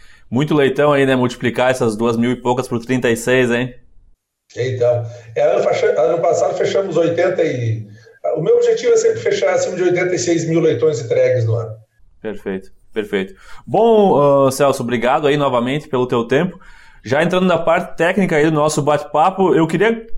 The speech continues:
Speaker 1: ah, focar primeiro na parte de indicadores, assim, mais técnica. Ah, se a gente fosse pensar assim, gestação, maternidade e reposição, a parte das leitoas, quais são os indicadores, assim, que tu mais monitora, que tu acha mais importante mon-, monitorá-los?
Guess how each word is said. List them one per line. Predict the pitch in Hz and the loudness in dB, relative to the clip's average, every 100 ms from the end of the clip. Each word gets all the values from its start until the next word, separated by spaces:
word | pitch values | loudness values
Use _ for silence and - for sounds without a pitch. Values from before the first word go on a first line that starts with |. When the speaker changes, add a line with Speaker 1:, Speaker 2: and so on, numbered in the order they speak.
| - - | -6 -2
Speaker 1:
ah, | 180 180 | 0 0
focar | - 180 185 202 | 0 -2 0 0
primeiro | 208 185 202 226 | 2 2 2 2
na | 208 | -2
parte | 196 190 190 202 | 2 0 0 -2
de | 170 190 | 2 2
indicadores, | 165 190 196 151 143 143 117 104 | 2 0 0 2 2 2 2 0
assim, | - 120 | -2 0
mais | 123 131 - | 0 0 -2
técnica. | 135 131 123 110 107 - - - | -2 -2 -2 -4 -4 -4 -14 -6
Ah, | 127 | -2
se | 123 | 0
a | 170 | 0
gente | 196 | 0
fosse | 214 | 0
pensar | 220 196 202 | 0 0 0
assim, | 190 190 151 | 0 0 0
gestação, | 165 165 151 - 180 208 208 | 0 0 -2 0 0 2 2
maternidade | 196 175 175 160 135 143 170 190 175 180 | 2 0 0 0 0 2 4 2 2 0
e | 180 | 2
reposição, | 165 165 165 151 147 151 156 | 0 2 0 0 0 2 2
a | 120 | 2
parte | 131 135 | 2 2
das | 139 | 2
leitoas, | 139 127 151 143 - - - - _ _ | 2 2 2 0 -4 -18 -20 -20 _ _
quais | 165 175 | -2 0
são | 269 | 2
os | 285 | 4
indicadores, | 247 240 208 170 208 202 | 2 2 2 2 2 2
assim, | 170 202 | 0 0
que | 196 | 0
tu | 185 | 0
mais | 185 220 226 | 0 0 2
monitora, | 202 185 165 151 147 143 | 2 2 2 2 2 2
que | |
tu | 143 | 0
acha | 151 | 0
mais | 151 160 202 | 0 0 2
importante | 190 170 151 156 151 | 2 0 0 -2 -2
mon-, | 143 98 | -6 -6
monitorá-los? | 127 139 139 127 110 104 92 - | -4 -2 0 2 2 2 -2 -10